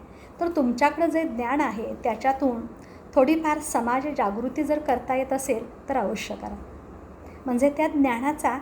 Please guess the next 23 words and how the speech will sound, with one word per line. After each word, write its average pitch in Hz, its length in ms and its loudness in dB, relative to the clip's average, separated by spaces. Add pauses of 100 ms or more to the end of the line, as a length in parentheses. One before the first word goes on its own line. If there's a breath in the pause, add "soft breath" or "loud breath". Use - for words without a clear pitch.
(140)
योग्य 254 420 4 (640)
वापर 226 420 -4
होईल. 208 280 -6 (1300)
कारण 254 200 2
तुम्ही 294 340 0
सुशिक्षित 320 640 0
आहात - 1300 -8
आणि 269 140 2
त्याच्यामुळं 262 640 4 (100)
आपलं 247 320 0 (120)
ज्ञान 269 340 4 (1400)
असं - 220 2
वाया 247 260 6
घालवू 254 300 0
द्यायचं 220 380 0
नाही 233 180 -2
आहे. - 140 -4
एवढा 240 240 4 (120)
अनुभव 247 320 2
इतक्या 285 380 2
वर्षाचा, 277 540 2 (2250)
तो 339 180 2
अनुभव 285 460 6